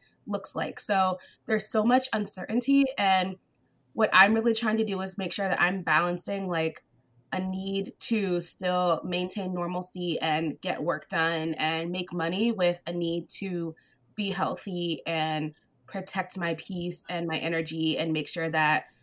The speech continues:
self-care is still realistically happening, however it needs to happen,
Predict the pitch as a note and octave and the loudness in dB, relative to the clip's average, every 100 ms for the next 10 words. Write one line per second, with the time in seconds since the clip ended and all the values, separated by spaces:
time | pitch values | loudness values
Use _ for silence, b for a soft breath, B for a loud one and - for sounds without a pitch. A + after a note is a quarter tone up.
0 | b - - F3 F3 - F3+ F3 F3 F3 | b -6 0 2 0 -4 -2 2 2 0
1 | E3+ E3+ D#3+ D#3+ D#3+ D#3+ E3+ D#3+ E3 D#3+ | 0 0 2 0 0 -2 -6 -4 -2 0
2 | D#3+ D3+ F3+ F#3+ F3 F3 - E3 F3+ - | 2 2 0 -4 -2 -2 0 0 -2 -2
3 | E3+ D#3+ - E3 D#3+ G3+ G#3 A3 | -4 -6 -8 -4 -4 -4 -2 -2